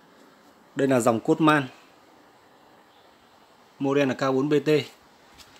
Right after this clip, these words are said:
Còn đây là dòng Han. Model là H bốn B. À, đối với cả dòng bốn bóng âm trần thì cái phần lắp đặt mà khoét, khoét lỗ trần rồi là thăm trần, lắp đèn như thế nào thì, à, à, chúng, à, các bác thợ cũng đã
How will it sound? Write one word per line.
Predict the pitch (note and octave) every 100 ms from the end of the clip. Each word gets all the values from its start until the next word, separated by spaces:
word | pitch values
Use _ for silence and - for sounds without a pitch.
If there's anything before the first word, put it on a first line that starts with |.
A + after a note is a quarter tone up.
| - - - _ -
Còn | A#2+
đây | B2+
là | C3 A#2+
dòng | A#2 G#2
Han. | A#2+ C#3+ C3 - - - _
Model | B2+ C3 C3
là | A2
H | D3
bốn | C#3 D3+
B. | D#3 A#2+ - - - _ - - - - - - -
À, | D#3 D3+ D3+ D3+ - - -
đối | F#3+ E3
với | G#3+ A#3
cả | E3+ A#2
dòng | C3+ C3+
bốn | C#3 E3
bóng | D#3+ F#3+
âm | F3 E3
trần | D#3+ C3 B2 A2+
thì | B2+
cái | A#2 D#3+
phần | - B2+ B2
lắp | D3+ -
đặt | D3+ -
mà | C3 A#2+ A#2
khoét, | - G3 G3 G#3+ - - - - - -
khoét | G3+ F3
lỗ | F#3 G#3
trần | E3+ C3 B2
rồi | A#2+ A#2+
là |
thăm | A2+ D#3+ D#3+
trần, | D3 C3+ A#2 A#2+
lắp | F3+
đèn | E3+ C3 A#2+
như |
thế | B2+ D#3
nào | C#3 A#2 A2
thì, | A#2 A2
à, | G#2 G2+ - - - - - - -
à, | B2+ A2+
chúng, | C#3 D#3 E3
à, | D3+ C#3+
các | F3
bác | F3 F3
thợ | G3+ C#3+
cũng |
đã | D3+